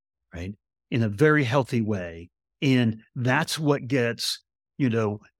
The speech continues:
thought leadership content noticed, is it raises the eyebrow a little bit. It says, "You know what? That's interesting. I haven't quite thought about it that way. That makes good sense," right? And you take them along this journey,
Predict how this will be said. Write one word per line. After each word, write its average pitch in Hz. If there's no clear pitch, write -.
thought 160
leadership 139
content 190
noticed, 139
is 147
it 151
raises 196
the 196
eyebrow 131
a -
little 98
bit. 92
It 110
says, 131
"You 170
know 170
what? 254
That's -
interesting. 190
I 90
haven't 107
quite 123
thought 269
about 104
it 98
that 90
way. 92
That 104
makes 120
good 143
sense," 170
right? 123
And 143
you 123
take 156
them 151
along 117
this 107
journey, 104